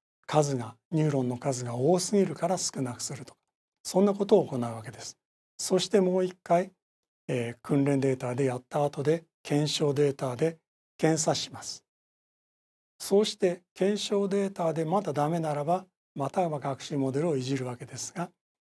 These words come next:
よしというふうになった時に、今度は最後のテストデータで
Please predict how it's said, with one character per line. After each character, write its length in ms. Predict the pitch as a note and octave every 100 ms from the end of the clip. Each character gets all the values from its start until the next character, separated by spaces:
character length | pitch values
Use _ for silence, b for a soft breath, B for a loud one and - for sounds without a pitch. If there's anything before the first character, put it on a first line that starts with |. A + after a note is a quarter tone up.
| _ -
よ 200 | F3 G#3+
し 120 | -
と 80 | F#3
い 100 | F3+
う 40 |
ふ 80 | F3+
う 60 |
に 100 | E3
な 120 | D#3+ F3+
っ 40 |
た 140 | E3+
時 240 | E3 D3+ F3
に、 200 | G#3+ A#3 _ _ -
今 240 | A3 D3+
度 100 | C3+
は 80 | A#2+
最 300 | - F3 D3+
後 120 | C3
の 180 | D3 - _ _ _
テ 120 | C3+
ス 120 | C3+ -
ト 160 | D#3+
デ 220 | D#3+ D#3+
ー 20 | D3+
タ 240 | D3 D3
で 240 | F#3+ G#3+